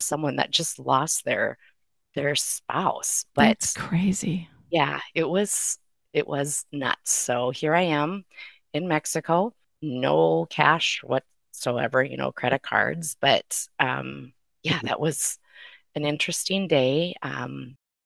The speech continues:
Speaker 1: the funeral home person, you know, ended, you know, had come during that time as well and,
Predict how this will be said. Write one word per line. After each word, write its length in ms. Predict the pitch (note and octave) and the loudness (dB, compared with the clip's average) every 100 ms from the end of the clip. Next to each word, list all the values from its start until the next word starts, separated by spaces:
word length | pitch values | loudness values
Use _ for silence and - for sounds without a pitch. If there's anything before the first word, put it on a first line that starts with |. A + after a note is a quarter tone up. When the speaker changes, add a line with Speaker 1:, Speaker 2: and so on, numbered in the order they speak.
| - | 0
Speaker 1:
the 380 | C#3 D3 C3+ - - | 2 4 2 0 -2
funeral 420 | - G3 E3+ D#3+ | 2 4 4 4
home 180 | C#3 C#3 | 2 0
person, 520 | C3+ B2+ B2+ C3+ D#3+ _ _ | -2 0 -2 -4 -8 _ _
you 100 | C#3+ | -2
know, 60 | B2 | 0
ended, 240 | C#3+ C#3 _ | 0 -4 _
you 120 | C#3+ C#3 | -8 -4
know, 60 | C#3+ | -4
had 80 | - - | -8 -14
come 320 | - B2+ B2 C3+ _ - | -2 -2 -2 -10 _ -4
during 200 | B2+ G2 | -2 0
that 200 | F#2+ - _ - - _ | 0 -2 _ -10 -10 _
time 240 | A2 F#2 G2+ | -2 -2 0
as 140 | C#3+ | -4
well 300 | B2 A#2 A#2 | 0 0 0
and, 200 | A#2 A#2 | -4 -10